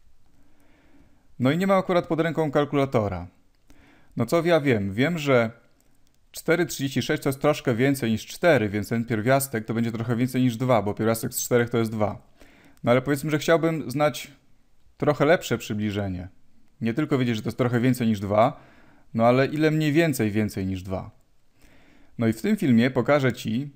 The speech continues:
pewną metodę pozwalającą znajdować przybliżoną wartość funkcji w otoczeniu takiego punktu, w którym znamy już wartość funkcji. No bo zacząłem od tego, że wiem,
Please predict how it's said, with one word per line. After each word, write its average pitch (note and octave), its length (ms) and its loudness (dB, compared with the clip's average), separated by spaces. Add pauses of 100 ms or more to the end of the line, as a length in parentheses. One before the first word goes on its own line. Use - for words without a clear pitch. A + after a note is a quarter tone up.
pewną A2+ 260 -2
metodę A#2+ 460 2
pozwalającą C3 920 0 (440)
znajdować C3 640 0 (260)
przybliżoną B2 720 2
wartość A2+ 440 0
funkcji A#2 680 -4 (340)
w G#2+ 180 -16
otoczeniu B2+ 760 0 (280)
takiego C#3 360 -2
punktu, B2+ 360 -2
w - 80 -14
którym D3+ 260 0
znamy C3+ 360 4
już G2+ 140 -4
wartość G2+ 400 -4
funkcji. - 520 -12 (1200)
No A#2 100 0
bo B2+ 280 2
zacząłem D3+ 380 0
od C3+ 120 0
tego, A#2 520 0 (380)
że C3 180 -2
wiem, B2+ 380 0